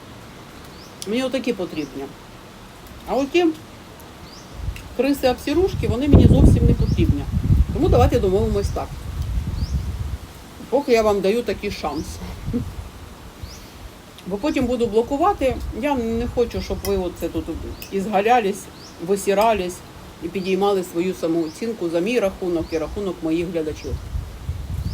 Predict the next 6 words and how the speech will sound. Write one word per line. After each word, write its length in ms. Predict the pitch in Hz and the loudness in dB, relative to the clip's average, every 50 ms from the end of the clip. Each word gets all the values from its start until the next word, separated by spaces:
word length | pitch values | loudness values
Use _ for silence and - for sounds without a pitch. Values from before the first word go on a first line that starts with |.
| - - - - - - - - - - - - - - - - - | -4 -6 -6 -6 -8 -6 -6 -6 -8 -8 -12 -14 -16 -14 -14 -6 0
Ви 240 | 214 285 294 - - - - - - - - - - - - - - - - - - - - | 4 4 4 4 2 0 -12 -14 -14 -14 -14 -14 -16 -16 -18 -18 -18 -20 -18 -18 -14 -12 -6
швиденько 500 | - 233 240 220 233 202 185 175 190 180 | -2 0 6 6 6 6 6 2 0 2
зібрали 380 | 180 196 196 214 214 202 190 190 | 0 0 4 6 6 6 6 4
манатки 480 | 196 214 254 339 453 - - - 226 214 - - - - - - - - - - - - - - - - - - - - - - - - - - - - - - - - - - - - - - - - - - - | 2 4 4 4 2 2 0 -4 -4 -4 -4 -6 -8 -6 -2 -2 -2 0 0 0 -2 -2 -4 -12 -14 -12 -14 -12 -10 -12 -12 -12 -12 -18 -18 -18 -18 -20 -18 -18 -18 -18 -16 -16 -14 -12 -12 -12 -12 -14 -14 -6 2
і 100 | - 403 | 2 4
здриснули. 580 | 339 233 185 180 180 165 - - 160 156 151 | 4 4 2 0 0 0 0 -2 -4 -2 -2